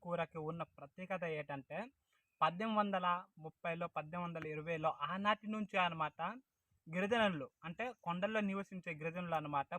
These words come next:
పూర్వం నుంచే వీటినే ఆహారంగా చేసుకునే అనమాట. అడవి దుంపలు కావచ్చు, లేదంటే ఇటువంటి బోదంటి కూర కావచ్చు, అడవిలో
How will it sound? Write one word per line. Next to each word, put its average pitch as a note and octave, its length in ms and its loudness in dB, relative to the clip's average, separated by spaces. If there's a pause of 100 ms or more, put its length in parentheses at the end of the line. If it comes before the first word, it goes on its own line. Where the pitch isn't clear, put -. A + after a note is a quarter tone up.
(120)
పూర్వం G#3+ 400 2
నుంచే G3 320 -2 (1000)
వీటినే G#3+ 320 0 (140)
ఆహారంగా F#3+ 400 10 (100)
చేసుకునే F3 480 -4
అనమాట. D#3 280 0 (120)
అడవి E3 240 -2
దుంపలు D#3 380 -6
కావచ్చు, D3 400 4 (160)
లేదంటే D#3 400 -4 (680)
ఇటువంటి F3 400 0 (120)
బోదంటి E3+ 360 -2
కూర D#3+ 140 -2 (140)
కావచ్చు, D3 440 0 (160)
అడవిలో G#3 280 2